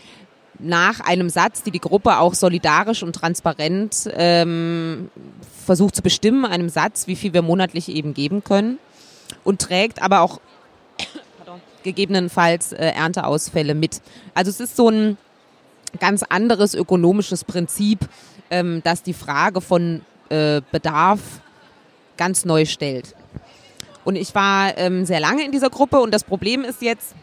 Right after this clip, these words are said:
dass wir von unserem Acker vertrieben worden sind, äh, und der, der, der Pächter wollte uns nicht länger dort haben. Und insofern ist die Gruppe jetzt umgezogen. <clears throat> Sie ist noch ein bisschen weiter rausgezogen.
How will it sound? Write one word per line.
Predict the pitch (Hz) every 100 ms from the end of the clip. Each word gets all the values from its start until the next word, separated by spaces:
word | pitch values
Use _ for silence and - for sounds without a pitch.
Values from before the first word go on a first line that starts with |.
| _ _ _ _ _ _ -
dass | 175 180
wir | 220
von | 202 180
unserem | 175 165
Acker | - 208 302
vertrieben | - 262 - 254 254 254
worden | 226 220 233 233 240 233 240 247 _ _ _ -
sind, | 170 214 226 233 233 - - _
äh, | - 170 175 170 165 160
und | - 165 147
der, | 156 147
der, | 147
der | 139 143
Pächter | - 214 233 - 190
wollte | 180 185 185
uns | 180 180 -
nicht | 165 156
länger | 165 165 160 165 - - - - -
dort | 160 160 151
haben. | 139 180 226 226 247 _ _ - - - - _
Und | 165 175 175 175 -
insofern | - 151 170 185 196
ist | 165 -
die |
Gruppe | - 175 190
jetzt | 160 151 -
umgezogen. | 247 320 320 - - 247 254 254 254 - _ _ -
<clears throat> | 339 285 - - _ _ _ _ - -
Sie | 170
ist | 160
noch | 190
ein | 170
bisschen | 175 190 147
weiter | 147 208 214
rausgezogen. | 190 214 - 196 - 190 185 185